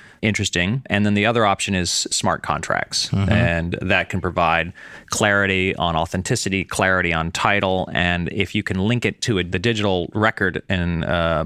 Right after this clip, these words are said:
Speaker 1: blockchain to a physical object indelibly and, or permanently, you've got a nice record for security purposes going forward. So those are positives as well.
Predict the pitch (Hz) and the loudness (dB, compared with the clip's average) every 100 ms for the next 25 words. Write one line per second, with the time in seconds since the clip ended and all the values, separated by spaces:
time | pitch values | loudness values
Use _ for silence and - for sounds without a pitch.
0 | 95 104 110 - 104 82 80 - 98 87 | -2 0 0 0 0 0 0 -2 0 0
1 | - 98 95 85 58 95 85 69 - - | -2 -2 -2 0 2 0 0 -4 -4 -6
2 | - 90 92 95 85 85 82 78 71 - | -2 0 2 2 0 0 0 0 -2 -2
3 | - 110 87 69 78 78 - - - - | 0 0 0 0 -2 -4 -10 -18 -18 -6
4 | 98 98 87 87 87 - 92 85 82 - | -2 0 0 2 0 0 -2 -2 -4 -4
5 | 87 92 92 85 85 - - 92 80 82 | -6 -2 0 0 -2 -6 -4 -4 -4 -4
6 | 82 78 - - - 92 92 92 - - | -4 -4 -6 -6 -4 -2 -2 -2 -2 -2
7 | - - 90 - - - | -2 -6 -6 -4 -4 -6